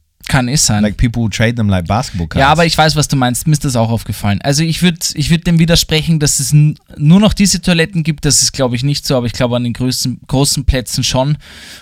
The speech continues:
Speaker 1: Und ja, es ist natürlich wieder ein Schritt mehr in den Kapitalismus. Es nervt mich wahnsinnig.
Speaker 2: Yeah, there's a lot of money in toilets, I reckon.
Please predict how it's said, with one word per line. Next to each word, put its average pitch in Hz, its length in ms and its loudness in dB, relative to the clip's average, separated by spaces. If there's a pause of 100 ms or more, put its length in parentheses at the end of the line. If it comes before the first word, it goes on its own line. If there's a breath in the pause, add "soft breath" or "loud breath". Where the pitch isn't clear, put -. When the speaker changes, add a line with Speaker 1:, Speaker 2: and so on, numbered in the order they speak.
Speaker 1:
Und 135 400 0 (260)
ja, 117 360 2
es 120 180 0
ist 156 200 0
natürlich 160 440 2
wieder 175 240 2
ein 160 80 2
Schritt 165 320 -2
mehr 120 240 2
in 190 60 0
den 190 120 -2
Kapitalismus. 175 800 -2
Es - 140 -4
nervt 127 320 -4
mich 120 140 -4
wahnsinnig. 107 480 -2 (320)
Speaker 2:
Yeah, 87 160 -2
there's 95 140 0
a 104 40 2
lot 127 100 2
of 110 60 0
money 98 240 2
in 87 80 0
toilets, 87 400 -4
I 78 60 -6
reckon. 82 360 -6